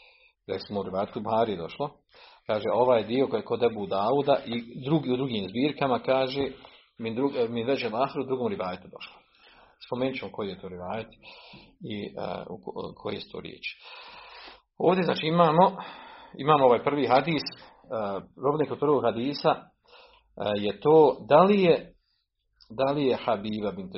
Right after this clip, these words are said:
Džaš, da, da li je njoj poslanik sallallahu alejhi ve sellem naredio da uzima gusul za svaki namaz, ili je to bio njen ištihad. Pa kaže, poznati imam učenjak Lejs ibn Sad, lem jezkur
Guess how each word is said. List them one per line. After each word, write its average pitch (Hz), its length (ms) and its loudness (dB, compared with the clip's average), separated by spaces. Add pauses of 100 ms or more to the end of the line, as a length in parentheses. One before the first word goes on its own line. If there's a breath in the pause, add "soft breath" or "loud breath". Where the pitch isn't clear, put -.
Džaš, - 360 -12 (360)
da, - 300 -8
da 120 140 0
li 170 80 2
je 160 80 4
njoj 185 180 4
poslanik 160 420 2
sallallahu 120 300 4
alejhi 117 100 2
ve 113 40 -6
sellem 117 180 -2
naredio 113 260 -2
da 107 80 -4
uzima 113 200 -4
gusul 107 260 -4
za 95 80 -8
svaki 98 340 -6
namaz, 135 360 -4 (880 soft breath)
ili 156 200 4
je 147 80 6
to 143 120 4
bio 139 200 0
njen 123 220 -2
ištihad. - 460 -10 (1040 soft breath)
Pa 101 100 -6
kaže, 127 520 -2 (720)
poznati 101 440 -6
imam 95 320 -8
učenjak 110 420 -8
Lejs 107 260 -4 (100)
ibn 92 160 -10
Sad, 127 380 -2 (560)
lem 135 180 -2
jezkur 135 580 2